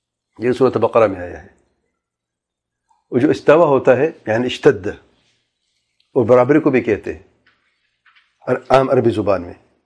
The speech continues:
تو جو، جب لفظ آتا ہے استوى علی، تو اس کا ایک ہی معنی ہے، الارتفاع والعلو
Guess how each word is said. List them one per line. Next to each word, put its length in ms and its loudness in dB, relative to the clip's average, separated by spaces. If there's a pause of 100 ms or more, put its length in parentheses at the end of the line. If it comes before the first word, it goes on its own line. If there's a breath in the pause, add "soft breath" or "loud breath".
(840)
تو 380 0 (160)
جو، 240 0
جب 220 0 (280)
لفظ 240 2
آتا 160 2
ہے 60 -2
استوى 440 2
علی، 220 2 (180)
تو 60 -4
اس 80 -10
کا 100 -4
ایک 160 2
ہی 40 2
معنی 220 -6
ہے، 180 -16 (680)
الارتفاع 640 0 (300)
والعلو 560 -2